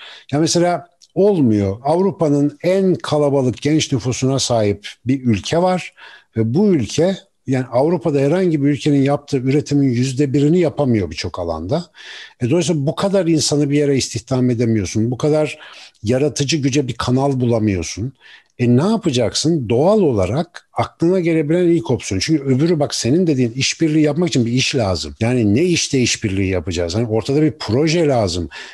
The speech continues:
Yeni bir nesnel hedefler dizisi lazım. Bir, e, efendim, politika lazım işin arkasında. Mesela benim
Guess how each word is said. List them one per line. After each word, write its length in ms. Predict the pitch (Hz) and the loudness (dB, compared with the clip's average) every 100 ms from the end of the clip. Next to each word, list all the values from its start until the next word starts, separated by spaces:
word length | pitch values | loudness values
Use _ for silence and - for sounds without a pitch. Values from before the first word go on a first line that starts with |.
| - | -8
Yeni 300 | 113 127 165 | -2 2 2
bir 360 | 151 156 143 - - | 2 0 -2 -8 0
nesnel 520 | 117 123 - 143 147 | 0 2 -2 -2 0
hedefler 580 | 110 113 123 - 127 156 | 0 0 -2 0 0 0
dizisi 380 | 165 147 - 120 | 0 0 -2 0
lazım. 480 | 113 98 87 82 104 | 0 0 -2 -2 0
Bir, 220 | 123 120 - _ - | 0 0 -8 _ -4
e, 80 | 123 | -2
efendim, 800 | 127 113 131 123 127 117 127 107 | -2 -2 0 2 2 0 -6 -14
politika 520 | - 123 123 123 156 180 | -4 0 0 -2 -2 0
lazım 460 | 156 131 104 107 | 2 2 0 -2
işin 200 | 98 101 | -2 -2
arkasında. 680 | 95 92 - 87 98 135 202 - - - - | -2 -4 -4 -4 -2 0 -2 -6 -18 -10 -2
Mesela 540 | 156 196 180 151 131 | 0 2 0 0 0
benim 360 | 185 214 156 | 0 2 0